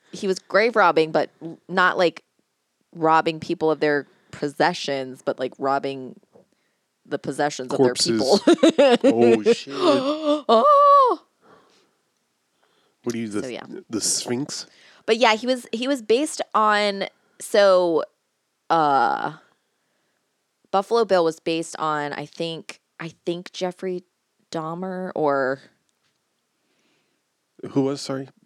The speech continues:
Speaker 2: Bill?
Speaker 1: Bill, Buffalo Bill. He was based on Ed Gein, and then, oh God, um, I can't remember, like, w-, because one of them, I don't remember if it was Dahmer or the other one,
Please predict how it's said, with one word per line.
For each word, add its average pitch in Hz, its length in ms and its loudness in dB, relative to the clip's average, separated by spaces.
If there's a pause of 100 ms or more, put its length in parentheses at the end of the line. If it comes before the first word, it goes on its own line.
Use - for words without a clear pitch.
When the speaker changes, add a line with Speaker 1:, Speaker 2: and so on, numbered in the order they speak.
(160)
Speaker 2:
Bill? 143 240 0 (200)
Speaker 1:
Bill, 151 300 -4
Buffalo 139 300 -6
Bill. 131 280 -6
He 180 120 -6
was 170 100 -4
based 190 200 -4
on 220 100 -6
Ed - 260 -4
Gein, 165 460 -10
and 151 160 -10
then, 143 480 -10 (1300)
oh - 200 -20
God, - 560 -16
um, 120 380 -6 (840)
I 180 80 -6
can't 233 180 -2
remember, 160 320 0
like, 151 180 -2 (220)
w-, - 540 -14 (100)
because 196 320 -6
one 185 260 -2
of 180 180 -2
them, 156 640 -4 (120)
I 165 160 -20 (160)
don't 220 120 -6
remember 214 260 -4
if 170 80 -6
it 160 60 -6
was 147 100 -10
Dahmer 160 380 -2
or 143 40 -6
the 143 140 -6
other 139 160 -4
one, 123 360 -12